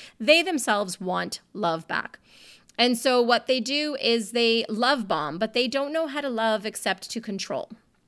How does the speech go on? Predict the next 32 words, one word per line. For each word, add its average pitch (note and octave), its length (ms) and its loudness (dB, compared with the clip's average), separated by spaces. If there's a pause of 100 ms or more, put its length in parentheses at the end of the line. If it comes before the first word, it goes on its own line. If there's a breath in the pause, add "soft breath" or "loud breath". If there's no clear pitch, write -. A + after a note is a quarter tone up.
(440 loud breath)
So C4 320 2
the A#3 120 2
love C4 340 2
bombing A#3+ 380 2
is G#3+ 140 0
a A3 60 0
way F#3 200 -2
to F#3 100 -2
control F#3 480 -4
you. D#3 180 -4
It's D#3+ 180 -6
a G3+ 60 -4
way G#3 160 0
to B3 100 2
sort G#3+ 260 -4
of G3+ 140 -6
lure F#3+ 340 0
you G3+ 220 0
in, F#3 320 -2
to F3+ 120 -2
get G#3+ 340 0
you C4+ 460 -4
and A3 160 -2
all G#3+ 280 0
of A3+ 120 -2
your G#3 420 0 (500 loud breath)
pieces D4 520 0
and B3 160 0
parts A3 400 2
that G#3 160 2
are G3 120 2
not G3+ 400 2